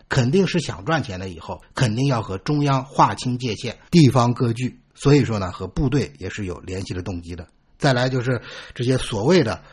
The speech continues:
二代们啊，这政治层面已经很少了，主要在企业的掌控、金融行业、能源、军工这些地方。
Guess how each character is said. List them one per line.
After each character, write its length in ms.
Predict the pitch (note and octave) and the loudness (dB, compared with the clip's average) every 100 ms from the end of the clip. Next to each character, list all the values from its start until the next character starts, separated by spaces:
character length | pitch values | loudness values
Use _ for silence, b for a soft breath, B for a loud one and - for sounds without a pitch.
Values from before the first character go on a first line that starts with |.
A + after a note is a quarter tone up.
| b - | b 0
二 160 | D3+ | 4
代 200 | C#3 D#3+ | 6 4
们 140 | G#2 E2+ | 2 -6
啊， 300 | G2+ F2+ D#2+ | -8 -8 -8
这 80 | A#2+ | -8
政 200 | - E3+ | -2 0
治 100 | C#3 | 0
层 160 | C3+ A#2+ | 0 -2
面 140 | C3+ | -2
已 40 | A2 | -2
经 120 | A#2 | -4
很 180 | A#2+ C3+ | -4 -2
少 160 | F#2 | -4
了， 120 | F#2 | -6
主 120 | F2+ G#2 | -6 -2
要 160 | B2 | -2
在 220 | B2 A2 B B | 0 -2 B B
企 220 | - A#2 | -4 2
业 120 | C#3 F3+ | 4 4
的 120 | C3+ | 2
掌 260 | A#2 F2 | -2 -6
控、 260 | - A#2+ E2+ - | -6 -8 -8 -8
金 220 | F3+ F#3+ | -2 0
融 180 | C#3 A2+ | 0 -4
行 280 | G#2 F2+ F#2+ | -8 -8 -8
业、 200 | F2 E2 | -10 -8
能 260 | G2 C3 D#3 | -4 -2 0
源、 240 | G2+ G#2 | -2 -4
军 220 | - F3+ | -2 0
工 220 | D#3+ D3+ C#3 | 2 0 -2
这 100 | A2+ | -4
些 120 | F#2+ | -6
地 140 | G2+ | -8
方。 200 | F2 - | -12 -14